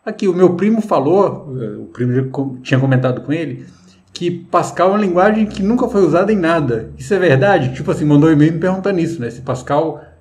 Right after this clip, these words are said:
é, se eu lembrava de alguma coisa que o Pascal tinha sido usado, né? Aí eu falei, olha, o, o Pascal foi usado como a, a base, né, pro, pro, pro Delphi, né? O Delphi é um, o, é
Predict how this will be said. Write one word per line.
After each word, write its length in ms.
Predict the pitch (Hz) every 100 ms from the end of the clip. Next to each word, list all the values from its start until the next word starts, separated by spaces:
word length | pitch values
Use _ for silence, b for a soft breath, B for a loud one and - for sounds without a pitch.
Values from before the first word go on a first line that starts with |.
| _ -
é, 220 | 127 120
se 220 | - 156
eu 100 | 165
lembrava 420 | 175 156 156 160
de 80 | 147
alguma 220 | 147 208 -
coisa 340 | 160 180 180
que 180 | 170 175
o 600 | 170 165 160 143 131 123
Pascal 360 | - 131 - 143
tinha 160 | 135 147
sido 400 | - - 165 160
usado, 460 | 143 131 131 107
né? 240 | 107 127 131 b b b b
Aí 100 | 135
eu 40 | 147
falei, 180 | 226
olha, 220 | 175 120 123
o, 280 | 123 139
o 20 | 127
Pascal 340 | 139 135 151 147
foi 120 | 185
usado 520 | 160 131 143 180 185
como 640 | - 185 190 175 156 143 -
a, 240 | 131 113 - - -
a 80 | 139
base, 420 | 113 135 202 165
né, 140 | 151 143
pro, 800 | 135 156 156 151 139 127 117 - b b b b b _ _
pro, 280 | 131 151 151
pro 220 | - -
Delphi, 380 | 160 156 139 123
né? 300 | 120 131 - 113
O 240 | 110 107
Delphi 520 | 101 120 156 - 180 170
é 180 | 160 156
um, 340 | 147 143 127 113 - -
o, 1120 | 113 110 107 104 101 98 - _ _ _ -
é 140 | 117